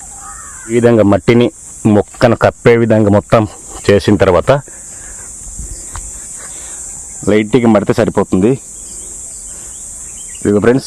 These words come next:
ఈ విధంగా అయితే మేము కాఫీ మొక్కలను నాటుకుంటాము. చూసారు కదా, ఈ మొక్క అయితే రెండు లేదా మూడు సంవత్సరాల నుంచి అయితే కాపు అయితే వస్తది. ఇప్పుడైతే నేను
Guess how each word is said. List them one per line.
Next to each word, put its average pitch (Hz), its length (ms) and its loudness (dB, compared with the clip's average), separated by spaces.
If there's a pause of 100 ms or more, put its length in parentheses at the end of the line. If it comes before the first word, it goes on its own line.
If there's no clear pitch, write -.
(120)
ఈ - 100 6
విధంగా 127 260 4
అయితే 127 180 2
మేము 113 200 4
కాఫీ 101 240 4
మొక్కలను 107 380 2
నాటుకుంటాము. 95 500 2 (1300)
చూసారు 107 300 2
కదా, 117 120 4 (580)
ఈ - 100 4
మొక్క 127 240 4
అయితే 147 200 4
రెండు 131 220 4
లేదా 135 220 8
మూడు 120 160 2
సంవత్సరాల 120 320 4
నుంచి 110 140 4
అయితే 104 120 4 (100)
కాపు 107 240 4
అయితే 107 180 4
వస్తది. 104 300 2 (1400)
ఇప్పుడైతే 135 460 0
నేను 139 140 0